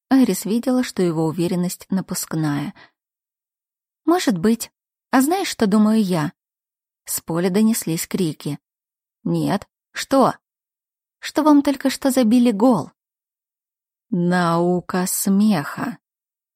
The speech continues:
Я сразу чувствую, когда она смеётся. Внутренности начинают светиться и пульсировать.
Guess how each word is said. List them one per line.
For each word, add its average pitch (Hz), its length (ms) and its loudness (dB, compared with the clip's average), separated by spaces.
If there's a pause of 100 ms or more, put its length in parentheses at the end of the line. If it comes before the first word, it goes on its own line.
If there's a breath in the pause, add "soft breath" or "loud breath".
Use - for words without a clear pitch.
(320)
Я - 260 -4
сразу 190 680 0
чувствую, 220 760 0
когда 196 440 0
она 190 220 0
смеётся. 165 880 -6 (540 loud breath)
Внутренности 185 800 2
начинают 175 580 -2
светиться 185 640 -2
и 190 100 0
пульсировать. 196 920 -4